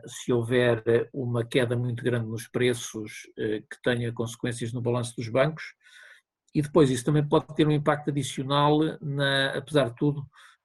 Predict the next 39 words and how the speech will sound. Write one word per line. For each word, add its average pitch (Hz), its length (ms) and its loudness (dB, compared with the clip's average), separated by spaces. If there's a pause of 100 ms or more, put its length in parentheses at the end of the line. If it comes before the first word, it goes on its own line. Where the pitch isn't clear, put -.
em 139 120 -2
toda 143 240 6
aquela 143 280 2
reconversão 123 920 -4
do, 120 760 -4 (320)
do - 160 -18
centro 175 280 -2
das 131 120 -2
cidades, 165 520 -2 (580)
eh, - 60 -8
que - 200 -14
foi 131 100 0
mais 127 180 2
visível 131 420 2
em 135 60 2
Lisboa 131 300 2
e 131 40 -2
no 123 140 -2
Porto, 147 280 2
mas 185 140 -4
que 311 100 -2
acho - 120 -2
que 175 60 -2
apesar 151 240 2
de 147 60 -10
tudo 151 160 0
se - 140 -4
vive, 147 180 2
se - 160 -6
vi-, 151 220 0
se - 140 -8
vê 131 240 2
também 143 320 0
já 131 200 2
em 131 60 -4
muitas 135 300 -4
cidades 131 380 0
de - 60 -20
província, 127 560 -4